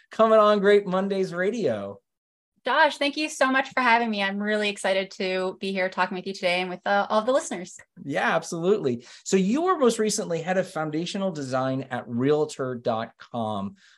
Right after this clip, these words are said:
Speaker 2: Yes.
Speaker 1: What does that mean? How, like, wh-, where, how, how did you get here? Tell us a little bit about kind of this, this journey and, and how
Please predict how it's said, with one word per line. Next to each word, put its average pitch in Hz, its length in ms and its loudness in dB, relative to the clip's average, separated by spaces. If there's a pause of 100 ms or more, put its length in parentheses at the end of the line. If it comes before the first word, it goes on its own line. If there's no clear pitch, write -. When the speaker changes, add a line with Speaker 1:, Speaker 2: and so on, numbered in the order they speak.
Speaker 2:
Yes. - 120 -6
Speaker 1:
What 226 120 4
does 311 180 -2
that 220 200 6
mean? 180 200 -2
How, 175 340 -2
like, 160 220 2
wh-, 151 760 -12
where, 175 440 0
how, 180 120 -10 (160)
how 190 80 -2
did 208 160 -2
you 202 80 -4
get 135 480 -2
here? 151 340 0
Tell 180 200 -2
us 214 100 -2
a 220 60 -4
little 165 240 -2
bit 151 120 -6
about 131 380 0
kind 127 180 -8
of 120 160 -8
this, 120 300 -8 (340)
this 120 300 -4
journey 131 680 -4
and, 113 220 -4
and 113 140 -6
how 139 440 -2